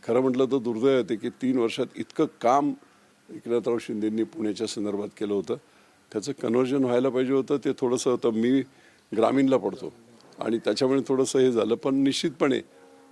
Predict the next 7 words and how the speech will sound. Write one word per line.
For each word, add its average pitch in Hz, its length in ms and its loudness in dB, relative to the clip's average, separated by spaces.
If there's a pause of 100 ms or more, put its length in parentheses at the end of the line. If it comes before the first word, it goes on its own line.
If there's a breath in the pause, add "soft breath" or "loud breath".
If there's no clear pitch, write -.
(100)
पुढच्या 147 240 0
काळामध्ये 139 580 2
पुणे, 135 680 0
पुणे 123 400 -4
शहराची 117 480 -2
संघटना 101 460 -4 (920 soft breath)
एकदम 104 420 -2